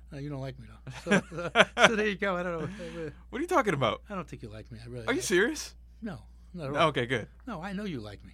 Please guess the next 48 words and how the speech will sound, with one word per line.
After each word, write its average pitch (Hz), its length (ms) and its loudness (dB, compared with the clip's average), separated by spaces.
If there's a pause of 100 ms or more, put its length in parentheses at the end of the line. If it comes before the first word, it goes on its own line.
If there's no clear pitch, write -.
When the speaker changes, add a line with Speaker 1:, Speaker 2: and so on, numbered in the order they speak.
(100)
Speaker 2:
Yeah. 190 200 -4 (180)
Speaker 1:
You - 60 -18
should 294 180 -8
like 120 220 -12
me. - 80 -18 (160)
Speaker 2:
Why 175 140 -4
wouldn't 294 280 -4
I? - 60 -4
Speaker 1:
Why - 60 -2
wouldn't 247 180 -6
you 247 60 -10
like 262 220 -8
me? 117 80 -12
I'm, 127 180 -12
I'm 131 100 -10
a 131 40 -8
good 151 200 -6
guy. 156 260 -6
I 202 40 -8
mean, 151 140 -6
I 127 40 -8
treat - 280 -12
you 127 60 -8
well, 165 260 -8
and 175 140 -8 (460)
I - 120 -18
treat - 180 -18
the - 80 -20
people 131 260 -10
here 123 160 -8 (260)
well. 120 400 -12
I - 40 -10
mean, 143 140 -8
I'm, 147 440 -12
Dan 147 180 -4
Bastone's 147 360 -8
not. 143 220 -8
He 123 60 -12
wants 123 180 -12
a 104 40 -12
raise. 127 340 -10
I - 20 -10
mean, 127 140 -12
I 135 60 -10
get 113 160 -12
it. 127 40 -12
I 147 400 -16
Speaker 2:
Yeah. 120 200 -2